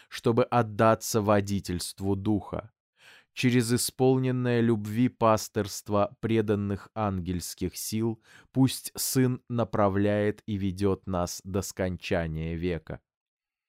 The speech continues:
Постоянно делай нас все более подобными Тебе,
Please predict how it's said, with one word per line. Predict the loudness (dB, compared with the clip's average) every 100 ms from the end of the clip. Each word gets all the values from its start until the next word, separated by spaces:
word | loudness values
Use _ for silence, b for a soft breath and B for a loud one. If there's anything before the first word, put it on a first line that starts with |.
| _ _ -6
Постоянно | -6 0 2 4 4 4 0 -2
делай | 2 2 2 2
нас | 0 -2 -4 -12 b b
все | 0 2
более | 4 4 4 4 2
подобными | 2 2 2 -2 -2 -4 -4 -6
Тебе, | -6 -4 -2 -2